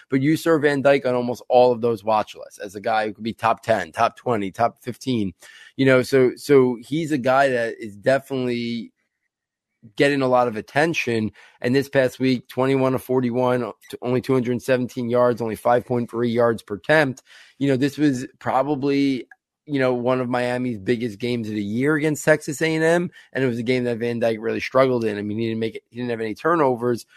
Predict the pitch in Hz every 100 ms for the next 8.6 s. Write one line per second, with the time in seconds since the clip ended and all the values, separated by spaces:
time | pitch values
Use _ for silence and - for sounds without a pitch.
0 | _ 131 123 127 113 123 110 110 - 123
1 | 120 117 - 117 113 110 - _ - 110
2 | - 120 120 117 110 113 110 - 131 127
3 | 117 113 107 101 - _ _ - 110 110
4 | 104 - - 120 113 151 160 135 120 127
5 | 127 123 117 120 113 - 113 107 180 330
6 | - 117 104 107 120 104 123 117 113 113
7 | 107 120 107 113 113 110 117 113 107 107
8 | 104 120 117 117 113